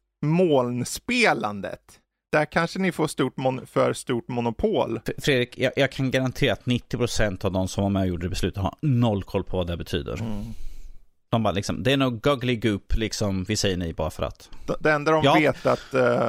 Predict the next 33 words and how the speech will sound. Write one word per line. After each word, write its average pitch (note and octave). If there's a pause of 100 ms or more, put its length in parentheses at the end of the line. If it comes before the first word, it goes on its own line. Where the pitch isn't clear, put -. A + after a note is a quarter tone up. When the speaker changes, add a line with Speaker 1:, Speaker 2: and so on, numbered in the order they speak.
(120)
Speaker 1:
de, C3 (200)
att - (180)
Xbox -
är B2
de A#2
som A2+
egentligen -
enbart A2+
har A#2
molnspelandet. -
Om A#2
de A#2
får A#2+
fritt, -
eh, A#2
spelrum A#2
så A#2
betyder G#2+
det A2
att -
de G#2+
har G#2
monopol. -
Det -
är -
väl G#2+
egentligen G#2+
där -
de B2
utgår -
ifrån -
då. -
Eh, F#2